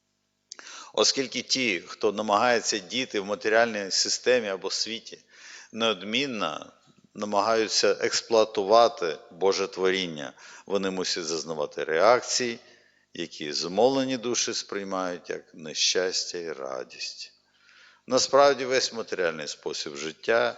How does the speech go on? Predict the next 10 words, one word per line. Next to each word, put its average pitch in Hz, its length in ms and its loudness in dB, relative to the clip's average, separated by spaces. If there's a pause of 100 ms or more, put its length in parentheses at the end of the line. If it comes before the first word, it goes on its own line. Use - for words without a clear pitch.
(840)
є 78 160 -6
фіаско, 104 840 2
якщо - 320 -2
дивитись 87 520 -6
на 90 120 -10
нього 87 340 -6
з 85 100 -6
перспективи 85 800 -6
абсолютного 82 800 -4
блаженства. 69 800 -12